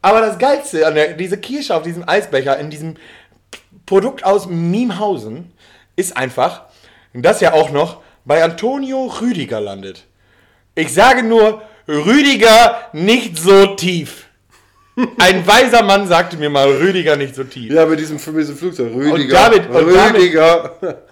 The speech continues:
Speaker 1: genau, und damit muss ich ganz ehrlich sagen, hat es einfach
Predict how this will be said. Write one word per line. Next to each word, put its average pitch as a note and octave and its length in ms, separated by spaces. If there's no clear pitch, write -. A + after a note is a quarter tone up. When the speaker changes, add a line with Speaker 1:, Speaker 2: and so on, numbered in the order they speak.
Speaker 1:
genau, D#3 340
und C3+ 220
damit D#3+ 420
muss C#3+ 160
ich B2+ 180
ganz E3 280
ehrlich C3 240
sagen, A#2+ 440
hat E3+ 240
es - 200
einfach D3 500